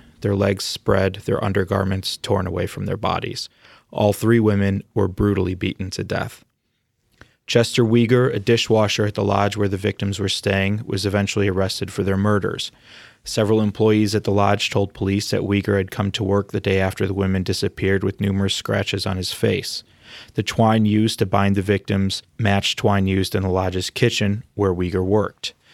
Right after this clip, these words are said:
Weger's description matched that of an assailant who bound a teenage girl with twine and raped her at another nearby state park months earlier,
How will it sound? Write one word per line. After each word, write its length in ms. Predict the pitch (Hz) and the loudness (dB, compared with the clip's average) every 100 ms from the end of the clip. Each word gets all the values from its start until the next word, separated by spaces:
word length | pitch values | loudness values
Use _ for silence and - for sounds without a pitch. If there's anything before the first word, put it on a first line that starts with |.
| - - - | -20 -16 0
Weger's 460 | 104 107 107 101 | 2 4 2 0
description 800 | - 98 - 113 107 - 104 117 | -4 -6 0 0 0 0 0 -2
matched 340 | - 104 98 - | -2 -2 0 0
that 180 | 101 98 | 0 2
of 120 | 95 | 0
an 80 | 95 | -2
assailant 540 | - - 104 101 101 | -2 0 2 2 0
who 140 | - | -4
bound 300 | 98 98 98 | -2 0 0
a 80 | 95 | -2
teenage 500 | 95 - 104 98 95 | -4 -2 0 0 -2
girl 240 | - 101 98 | -2 0 0
with 120 | 95 | -2
twine 460 | - 104 104 98 95 | -4 -2 0 0 -2
and 240 | 101 92 | -4 0
raped 300 | 98 101 101 | 2 2 0
her 120 | 101 | -2
at 120 | 98 | 0
another 420 | 92 95 104 104 95 | 0 0 2 2 0
nearby 360 | 95 90 95 | 0 -2 -2
state 340 | 92 - 98 - | -4 -4 -4 -2
park 360 | 98 98 - | -2 -2 -4
months 300 | 101 95 92 - | -4 -4 -4 0
earlier, 500 | 110 104 95 98 | 2 4 2 0